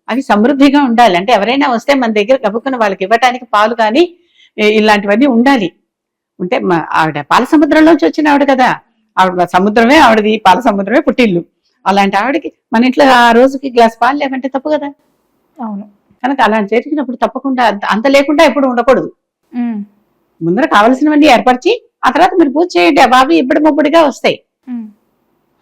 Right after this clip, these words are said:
Speaker 1: భూదేవి కూడా, భూదేవిలో ఒక్క గింజ వేస్తే అది వెయ్యి గింజలు ఇస్తుంది మనకి. ఈ దేవతలందరూ ఎలాంటి వాళ్ళు? మీరు ముందర అసలు ఒకటి వెయ్యండి, ఆ తర్వాత నేను మీకు దానికి ఎన్ని రెట్లు ఇవ్వాలో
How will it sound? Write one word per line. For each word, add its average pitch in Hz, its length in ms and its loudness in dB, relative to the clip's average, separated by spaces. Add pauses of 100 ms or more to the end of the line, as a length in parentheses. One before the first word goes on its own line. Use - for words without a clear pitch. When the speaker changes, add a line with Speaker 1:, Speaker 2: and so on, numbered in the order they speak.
(720)
Speaker 1:
భూదేవి 277 400 0
కూడా, 285 580 0 (140)
భూదేవిలో 285 560 2
ఒక్క 240 220 0
గింజ 226 260 -2
వేస్తే 285 600 2 (240)
అది 240 140 2
వెయ్యి 254 260 6
గింజలు 269 240 4
ఇస్తుంది 208 320 2
మనకి. 170 280 -2 (1200)
ఈ 220 60 0
దేవతలందరూ 311 680 4
ఎలాంటి 311 380 4
వాళ్ళు? 311 460 0
మీరు 254 240 2
ముందర 247 260 -2
అసలు 294 200 -2
ఒకటి 233 240 0
వెయ్యండి, 277 440 0 (1500)
ఆ 233 120 2
తర్వాత 277 320 2
నేను 320 260 4
మీకు 285 200 2
దానికి 247 300 0
ఎన్ని 233 400 2
రెట్లు 269 300 2
ఇవ్వాలో 285 480 2